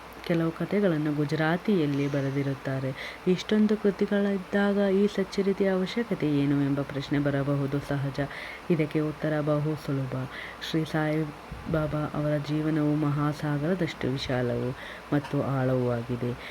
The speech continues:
ಯಾರು ಬೇಕಾದರೂ ಈ ಮಹಾಸಾಗರದಲ್ಲಿ ಮುಳುಗಿ ಜ್ಞಾನ ಮತ್ತು ಭಕ್ತಿಯ ಮ-, ಅನರ್ಘ್ಯ ರತ್ನವನ್ನು ತೆಗೆದು ಭಕ್ತ ಕೋಟೆಗೆ ಹಂಚಬಹುದು. ಇವರ ಕಥೆಗಳ, ಕಥೆಗಳು, ಉಪದೇಶಗಳು ಮತ್ತು ನೀತಿ ಪಾಠಗಳು ಬಹಳ ಅದ್ಭುತವಾಗಿವೆ.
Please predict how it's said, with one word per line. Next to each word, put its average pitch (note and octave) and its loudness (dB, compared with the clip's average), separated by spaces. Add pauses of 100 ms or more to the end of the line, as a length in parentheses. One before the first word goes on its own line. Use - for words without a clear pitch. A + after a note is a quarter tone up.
(180)
ಯಾರು E3+ 2
ಬೇಕಾದರೂ F3 0
ಈ D#3+ 2
ಮಹಾಸಾಗರದಲ್ಲಿ D3 0
ಮುಳುಗಿ C3 0
ಜ್ಞಾನ C3 2
ಮತ್ತು D3 0
ಭಕ್ತಿಯ C#3+ 2
ಮ-, C#3 4
ಅನರ್ಘ್ಯ F3 2
ರತ್ನವನ್ನು B2+ 0
ತೆಗೆದು C3 -4 (340)
ಭಕ್ತ - 0
ಕೋಟೆಗೆ D3+ 2
ಹಂಚಬಹುದು. B2+ -2 (280)
ಇವರ E3+ 4 (120)
ಕಥೆಗಳ, E3+ 2 (600)
ಕಥೆಗಳು, F#3 2
ಉಪದೇಶಗಳು F3 2
ಮತ್ತು C3+ 0
ನೀತಿ C#3+ 2
ಪಾಠಗಳು C#3 0
ಬಹಳ B2+ 0
ಅದ್ಭುತವಾಗಿವೆ. C3+ 2